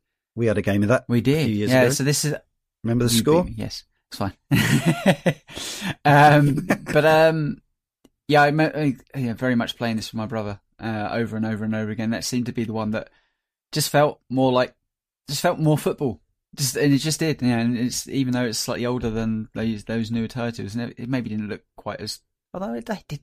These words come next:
Speaker 2: look pretty good at the time, <laughs> I have to remember. But, uh, yeah, that
Speaker 1: Yeah.
Speaker 2: was, uh, so some of these earlier fifa games, I think I'd pretty much pick 'em up in the, in the second-hand bin, but,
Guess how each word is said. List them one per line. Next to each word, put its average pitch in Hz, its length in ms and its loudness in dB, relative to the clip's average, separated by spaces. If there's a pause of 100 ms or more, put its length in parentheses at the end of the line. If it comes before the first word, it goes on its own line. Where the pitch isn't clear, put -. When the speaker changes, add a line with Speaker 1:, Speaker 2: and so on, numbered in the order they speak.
Speaker 2:
look 113 220 -10
pretty 95 200 -12
good 95 160 -10
at 76 120 -12
the - 80 -6
time, 135 240 -4
<laughs> - 40 -14
I 156 40 -4
have - 140 -6
to 131 100 -8
remember. 110 380 -4 (460)
But, 113 120 -4
uh, 117 280 4
yeah, 127 300 4
that 127 180 0
Speaker 1:
Yeah. 135 60 2
Speaker 2:
was, - 220 -2
uh, 113 260 0 (220)
so 117 420 0
some 139 160 -2
of 131 60 2
these 117 140 0
earlier 110 540 0
fifa 117 240 -6
games, 104 340 -6 (880)
I 143 100 0
think 185 220 -4
I'd 160 180 -2
pretty 139 160 0
much 131 240 0
pick - 180 -2
'em 117 100 4
up 120 140 -2
in 117 100 0
the, 117 120 0
in 113 100 0
the 113 60 0
second-hand 120 580 -2
bin, 135 260 2
but, 113 280 -4